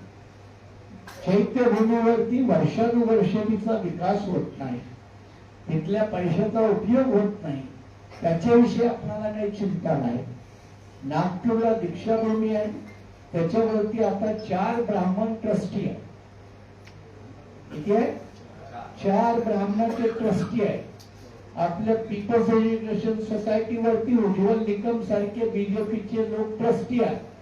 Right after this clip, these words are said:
याचा आपल्याला राग येतो का? आपल्याला बौद्ध गयाविषयी राग येतो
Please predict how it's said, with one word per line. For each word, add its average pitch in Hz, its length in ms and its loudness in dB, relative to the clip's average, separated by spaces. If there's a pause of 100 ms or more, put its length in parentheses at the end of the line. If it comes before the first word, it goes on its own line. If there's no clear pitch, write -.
(1040)
याचा 175 280 0
आपल्याला 220 540 -2
राग 190 160 0
येतो 165 380 -4
का? 113 120 -12 (2000)
आपल्याला 214 440 4
बौद्ध 185 380 6
गयाविषयी 226 680 6
राग 165 300 2
येतो - 260 -6